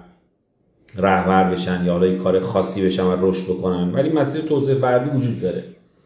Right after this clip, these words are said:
اگر به توسعهٔ فردی و مسئلهٔ رشد از درون اعتقاد داشته باشیم، بنابراین همه، هر کسی باید به پرسونال برندینگ خودش و به مسئلهٔ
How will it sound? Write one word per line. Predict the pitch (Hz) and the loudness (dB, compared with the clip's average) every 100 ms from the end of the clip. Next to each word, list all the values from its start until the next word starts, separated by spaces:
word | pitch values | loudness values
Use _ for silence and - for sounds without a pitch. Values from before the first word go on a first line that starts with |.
| _ | _
اگر | 131 185 208 | 2 4 4
به | 190 | 4
توسعهٔ | 180 160 156 143 180 | 2 2 2 4 4
فردی | 185 151 143 135 135 165 127 | 4 2 2 4 2 0 2
و | 117 120 | 2 2
مسئلهٔ | 117 131 151 | 0 0 0
رشد | 139 143 156 151 - - - | 4 6 6 6 2 -6 -2
از | 117 117 110 | 0 2 4
درون | 117 120 156 | 4 4 2
اعتقاد | 139 123 117 117 | 0 0 2 2
داشته | 117 113 117 | 0 0 0
باشیم، | 113 113 113 | 0 0 0
بنابراین | 110 107 127 | 0 2 0
همه، | 120 117 117 | 2 2 2
هر | 120 120 | 2 2
کسی | 120 127 | 0 0
باید | 113 113 110 | 4 4 4
به | 110 101 - - - _ _ _ _ - 95 92 | 2 2 -2 -8 -18 _ _ _ _ -8 -4 2
پرسونال | 110 104 110 104 | 4 4 4 6
برندینگ | 113 110 110 117 135 | 6 4 2 2 2
خودش | 131 123 123 120 110 | 2 4 6 4 4
و | 113 107 101 95 87 104 | 4 4 4 0 -4 -6
به | |
مسئلهٔ | 98 95 101 101 113 120 120 117 | -4 -2 0 0 2 2 2 0